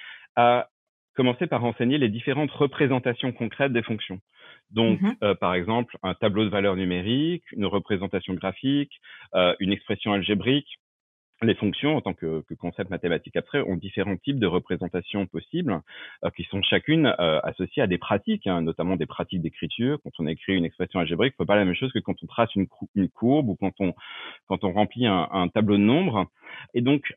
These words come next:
Speaker 1: euh, du coup, je, je, j'amenais les élèves, en fait, à réfléchir à, à l'histoire de ce concept à partir, euh, de ces représentations à la fois, euh, matérielles et qui sont associées à des, à des procédures pratiques.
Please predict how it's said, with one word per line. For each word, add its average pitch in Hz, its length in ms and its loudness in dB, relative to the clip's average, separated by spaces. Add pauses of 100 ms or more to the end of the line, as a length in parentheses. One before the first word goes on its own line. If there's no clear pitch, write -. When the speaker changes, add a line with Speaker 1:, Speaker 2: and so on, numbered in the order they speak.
(160)
Speaker 1:
euh, 110 260 6
du 104 120 -2
coup, 196 120 -4
je, 120 280 2
je, 98 500 0
j'amenais 101 240 0
les 113 180 0
élèves, 131 240 4
en 120 80 -4
fait, 123 200 -6
à 95 80 -2
réfléchir 101 480 -6
à, 87 220 0
à - 180 0
l'histoire 90 340 -2
de 95 100 -2
ce 85 60 -6
concept 160 380 -6
à 117 120 4
partir, 127 540 -4 (140)
euh, 82 420 2 (140)
de 92 180 0
ces - 80 0
représentations 98 800 -2
à 101 60 0
la 85 100 0
fois, 90 540 2
euh, 76 200 0 (380)
matérielles 110 640 2
et 104 60 0
qui 92 140 -10
sont 98 160 -4
associées 101 380 -4
à 98 80 0
des, 82 260 -2
à 92 80 -2
des 90 100 0
procédures 95 460 -4
pratiques. 165 500 -4